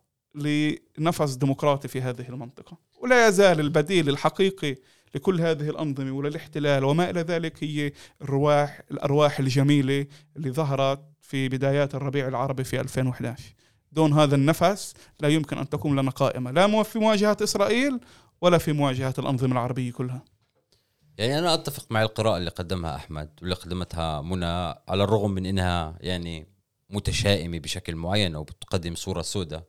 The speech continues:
Speaker 2: بما ت-، بس أنا راح أرجع ل-، كوني مش خبير بال-، بالعلاقات لل-، السياسية والإقليمية ب-، وما يحدث في، في المنطقة، ولكن بما يتعلق بالسؤال بالأساس اللي سألته، هل قطار التطبيع مستمر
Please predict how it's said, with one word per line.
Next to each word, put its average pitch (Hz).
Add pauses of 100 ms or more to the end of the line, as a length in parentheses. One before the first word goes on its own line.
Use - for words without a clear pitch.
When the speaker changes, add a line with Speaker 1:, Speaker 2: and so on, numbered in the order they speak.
(840)
Speaker 2:
بما 170
ت-، 151
بس 143
أنا 165
راح 143
أرجع 127
ل-، 101 (280)
كوني 117
مش 113
خبير 104
بال-، 78 (220)
بالعلاقات 95
لل-، 80 (760)
السياسية 117
والإقليمية 101
ب-، 78
وما 101
يحدث - (120)
في، 92
في 90
المنطقة، 87
ولكن 139
بما 143
يتعلق 135
بالسؤال 110
بالأساس 90
اللي 76
سألته، 78
هل 87 (640)
قطار 113
التطبيع 98
مستمر 107